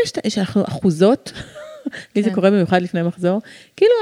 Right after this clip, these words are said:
Speaker 1: אני אחוזה בדפוס שלי ואני לא יכולה להרפות, אבל, אה, בעצם, עצם זה שאני גם אחוזה וגם יודעת את זה שאני אחוזה, זה
Speaker 2: מהמם.
Speaker 1: מאוד עוזר לי. כלומר, אה,
Speaker 2: כן, כן. זאת אומרת, זה לדעת בעצם שאני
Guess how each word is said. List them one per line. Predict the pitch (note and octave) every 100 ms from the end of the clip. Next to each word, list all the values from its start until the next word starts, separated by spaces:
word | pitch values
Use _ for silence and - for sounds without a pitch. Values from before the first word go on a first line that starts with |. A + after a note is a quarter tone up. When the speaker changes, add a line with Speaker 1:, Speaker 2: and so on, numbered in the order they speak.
| G4
Speaker 1:
אני | F#4+
אחוזה | F4 - A3+ B3+ C4
בדפוס | A3+ - A#3+ -
שלי | A#3 G#3+ G#3+
ואני | G3 F#3+ F#3+ F#3+ G3
לא | A#3
יכולה | C4 A#3 F#3
להרפות, | E3 E3 - D#3+ E3+ - - - - -
אבל, | F#3+ F#3+ F#3 F#3+
אה, | F#3+ F#3 F#3 F3+ F3 F3 F3 - _ _ _ -
בעצם, | G3 A#3+ - E4+ C#4+ -
עצם | B3+ D4 C4
זה | A#3 B3
שאני | C4+ G#3+ E3
גם | F3+ G3+ A3+ G#3+ - _ _ -
אחוזה | F3+ - F3+ G#3+ G3+
וגם | F3 G3 G#3+
יודעת | E3 E3+ G#3 C4+
את |
זה | C4
שאני | B3+ B3+ C#4
אחוזה, | A3 B3+ D4
זה | C#4+ A3+
Speaker 2:
מהמם. | F#3
Speaker 1:
מאוד | F3 F3+
עוזר | E3 E3+ E3 D3
לי. | - _ _ _ _ _ -
כלומר, | F#3 D#3 D#3 D#3
אה, | D#3 D3+ D#3 D#3 D#3 D#3+
Speaker 2:
כן, | A3 A3
כן. | B3+ G#3 - _ _ - F#3 -
זאת | G#3 F#3
אומרת, | F3 - -
זה | F3+ F3+
לדעת | E3+ F3 A#3+ C#4+
בעצם | A3 G3+ A#3
שאני | G#3+ F3+